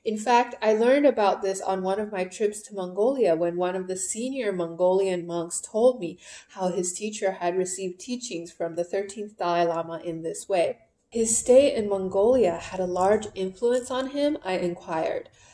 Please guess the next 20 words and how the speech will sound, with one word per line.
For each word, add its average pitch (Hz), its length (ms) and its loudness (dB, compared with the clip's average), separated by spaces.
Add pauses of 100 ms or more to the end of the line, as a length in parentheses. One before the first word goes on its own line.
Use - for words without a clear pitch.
(180)
"Yes," 269 360 4
he 185 200 -10
smiled. 160 600 -8 (260)
"The 220 100 4
sweepers 277 540 0
told 208 340 2
me 196 140 -6
that 185 220 -2
the 190 100 -4
thirteenth 214 580 0
Dalai 190 300 4
Lama 170 380 0
also 196 360 0
learned 202 320 2
Mongolian 175 640 0
and 180 200 -10
spoke 214 400 0
it 214 160 -4 (260)
quite 208 420 2
fluently, 262 720 0